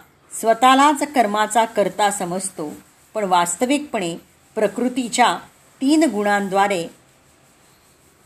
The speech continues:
कर्म केली जातात. तर आरंभापासून पूर्तीपर्यंत सर्व कर्म प्रकृतीच्या गुणांनी केली आहेत, तरीही अहंकारामुळे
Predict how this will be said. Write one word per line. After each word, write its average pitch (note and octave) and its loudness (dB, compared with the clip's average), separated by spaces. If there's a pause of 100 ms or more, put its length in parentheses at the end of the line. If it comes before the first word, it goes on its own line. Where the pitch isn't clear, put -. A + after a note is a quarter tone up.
(3500)
कर्म B3 2 (120)
केली G3 0
जातात. D#3+ -6 (680)
तर B3+ 2 (420)
आरंभापासून D4 2 (720)
पूर्तीपर्यंत G#3 0
सर्व D4 0
कर्म G3 0
प्रकृतीच्या A3+ -2
गुणांनी A3 -2
केली F#3 -2
आहेत, D#3 -10 (140)
तरीही A#3+ -4 (1700)
अहंकारामुळे C4+ 2